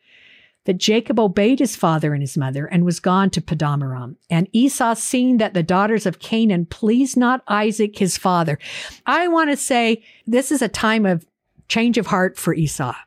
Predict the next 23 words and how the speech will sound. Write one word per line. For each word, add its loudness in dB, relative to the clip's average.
It's 2
starting -2
to 2
dawn 4
on 0
him. -4
"Wait 2
a 4
minute. -6
I 0
did 0
this 0
to 2
myself." -2
Look 0
what 2
he 4
does -2
next -2
in 4
verse 0
nine. 0
"Then 0